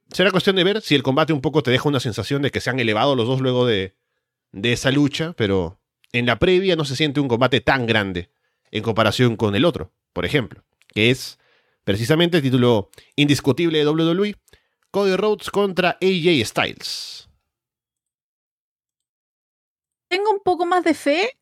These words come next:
Speaker 2: eh, con respecto al combate que puedan tener en el ring, eh, pero de ahí no.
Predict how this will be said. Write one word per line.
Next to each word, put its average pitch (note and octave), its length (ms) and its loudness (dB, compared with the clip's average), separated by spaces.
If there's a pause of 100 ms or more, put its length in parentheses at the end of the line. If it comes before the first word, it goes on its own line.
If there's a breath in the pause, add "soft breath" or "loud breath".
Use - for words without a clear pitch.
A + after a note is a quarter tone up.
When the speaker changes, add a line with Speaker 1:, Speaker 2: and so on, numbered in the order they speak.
(140)
Speaker 2:
eh, B3+ 320 2
con B3+ 220 2
respecto C#4 480 0
al C#4 160 2
combate A3 500 0
que D#4 120 0
puedan E4 240 0
tener E4 260 -2
en D#4+ 100 -4
el D#4 200 -2
ring, D#4+ 200 -2 (300)
eh, A3 420 2 (120)
pero A3 200 0
de G#3+ 60 0
ahí D#4 500 0
no. G3 600 -2